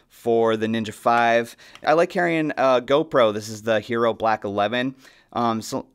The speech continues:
a lot of times these are good for time lapses, and this is obviously good for situations where, you know,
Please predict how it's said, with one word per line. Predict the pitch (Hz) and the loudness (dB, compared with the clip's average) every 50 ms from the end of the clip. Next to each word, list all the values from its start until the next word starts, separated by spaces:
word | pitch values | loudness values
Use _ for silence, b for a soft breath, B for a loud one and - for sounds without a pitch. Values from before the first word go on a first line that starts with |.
| _ | _
a | - 123 | -2 0
lot | 143 143 139 | 2 2 0
of | 135 | 0
times | - 151 139 135 | 0 0 0 0
these | 127 135 127 131 | -2 -4 -4 -6
are | |
good | 127 123 135 131 123 | -2 -2 -2 -2 -2
for | - - 131 127 120 | -2 0 2 2 2
time | 120 - - 131 131 135 | 0 -2 -2 -2 -2 0
lapses, | 131 131 127 127 - - 143 135 131 135 | 0 0 0 -2 -2 0 0 0 2 2
and | 139 139 143 147 | 2 0 0 0
this | 151 143 | -2 -2
is | 147 | -2
obviously | 82 101 139 143 143 147 139 - 147 135 | 2 4 4 4 4 0 -2 0 -2 -2
good | 120 117 135 139 135 | 0 2 0 0 0
for | 135 - 135 127 | 0 -2 -2 -2
situations | 123 - 139 - - 135 131 131 131 - 135 131 123 117 113 | -2 -4 -6 -6 -4 -2 -2 -2 -2 -2 -2 -4 -4 -4 -2
where, | 113 123 123 123 120 120 117 113 113 B B B B B B | 0 2 2 4 4 4 2 0 -2 B B B B B B
you | - 120 | -6 -2
know, | 120 123 120 120 113 101 | -2 0 0 -2 -2 -6